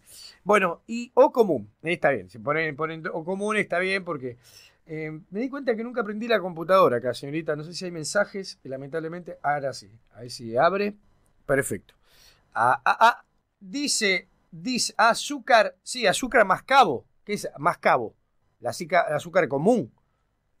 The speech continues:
Se llama así, es un azúcar, pero lo llaman mascabo, es una marca, es una forma.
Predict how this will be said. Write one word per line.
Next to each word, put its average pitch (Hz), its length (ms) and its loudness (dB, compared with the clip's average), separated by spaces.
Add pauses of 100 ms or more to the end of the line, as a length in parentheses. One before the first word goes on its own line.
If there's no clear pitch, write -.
(520)
Se 151 80 -14
llama 202 280 4
así, 220 280 0
es 160 100 -2
un 196 120 -2
azúcar, 220 400 2
pero 147 140 -2
lo 131 40 -2
llaman 170 240 2
mascabo, 165 460 2
es 127 80 -12
una 147 160 -2
marca, 175 440 0 (680)
es 127 140 -18
una 156 140 -2
forma. 190 480 4